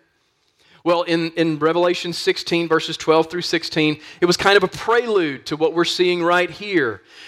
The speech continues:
And, and what we saw there is that a bowl of God's wrath is poured out on the river Euphrates, and the, the river dries up so that all of the armies of the world, well, I'll read it to you. It says,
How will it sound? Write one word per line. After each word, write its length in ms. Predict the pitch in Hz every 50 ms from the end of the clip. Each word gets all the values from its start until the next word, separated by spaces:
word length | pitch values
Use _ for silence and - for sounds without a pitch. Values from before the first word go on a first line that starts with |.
| - -
And, 140 | 180 202 175
and 160 | 190 190 185
what 120 | 214 233
we 80 | 226 247
saw 320 | - - - 269 269 262
there 220 | 254 - 185 175 185
is 120 | 185 165
that 120 | 175 185 175
a 60 | 156
bowl 400 | 151 131 156 175 208 226 247 233
of 100 | 196 -
God's 300 | 202 190 185 175 160 160
wrath 320 | 170 175 175 190 190 -
is 100 | 165 151
poured 380 | - - - 180 185 196 190 180
out 200 | 170 170 175 175
on 120 | 170 165
the 80 | 170 160
river 280 | 156 170 185 170 175
Euphrates, 880 | 156 156 165 170 - - 180 180 175 180 165 - - 143 123 120 117 113
and 120 | 143 139
the, 120 | 143 131 - - - - -
the 100 | - 180
river 300 | 160 180 214 220 - 494
dries 680 | 165 139 - 147 156 170 180 190 208 220 220 214 190 -
up 240 | 214 185 160 139 -
so 160 | - 180 170
that 160 | 165 165 165 -
all 400 | 165 165 175 196 214 226 226 208
of 140 | 214 202 165
the 120 | 175 185
armies 440 | 165 175 175 190 202 214 214 214 185
of 220 | 202 196 185 175 156
the 80 | 170
world, 400 | 160 170 180 175 156 139 135 139
well, 100 | 151 156
I'll 120 | 156 151 147
read 200 | 151 165 165 151
it 80 | 135 -
to 120 | - 131
you. 60 | 123
It 80 | 127 -
says, 200 | - 156 143